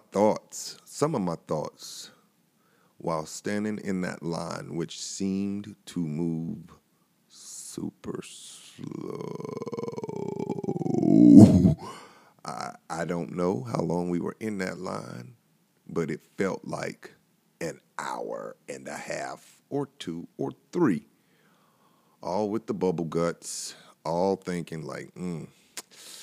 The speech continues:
this is it. Yeah, you really done it now, Halbert. Now look at your dumb ass." But on a, I also was thinking, you know, kinda resigned to m-, what was about to become my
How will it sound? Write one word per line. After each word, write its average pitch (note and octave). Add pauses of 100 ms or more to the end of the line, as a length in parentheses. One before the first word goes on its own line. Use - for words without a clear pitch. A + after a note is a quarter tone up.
(320)
this -
is A2+
it. F4 (320)
Yeah, D3+
you D3+
really D#3
done C#3+
it D3+
now, C#3+
Halbert. F2 (300)
Now G#2
look F2+
at -
your E2
dumb D#2+
ass." D2+ (580)
But G2+
on F#2+
a, E2+ (640)
I D2+
also F2+
was D#2+
thinking, D#2
you F#2
know, C#2+
kinda D2+
resigned E2
to -
m-, D#2+
what E2+
was D#2
about D#2
to -
become D#2+
my D#2+